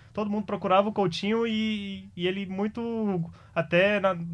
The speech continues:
muito tímido, que foi a palavra que o Rummenigge usou antes do jogo pra poder descrever a temporada que ele tem feito, e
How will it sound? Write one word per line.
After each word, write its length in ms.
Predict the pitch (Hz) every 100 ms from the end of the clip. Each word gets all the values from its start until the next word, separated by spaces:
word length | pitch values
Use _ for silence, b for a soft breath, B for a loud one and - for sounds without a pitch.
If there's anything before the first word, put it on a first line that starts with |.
| 160 165 -
muito 240 | 170 214 226
tímido, 440 | - 240 247 170 156
que 120 | 180
foi 120 | 170
a 40 | 202
palavra 360 | 190 185 208
que 120 | 208 196
o 360 | 180 165 156
Rummenigge 520 | 143 165 165 160 165
usou 280 | 180 147 160 165
antes 180 | 208
do 100 | -
jogo 380 | 160 156 180 180 b b b
pra 100 | 165 190
poder 260 | 196 180
descrever 420 | 170 - 175 147
a 60 | 160
temporada 420 | 170 170 156 156
que 80 | 160
ele 80 | 165
tem 160 | 180
feito, 380 | 170 156 139 139
e 340 | 135 147 151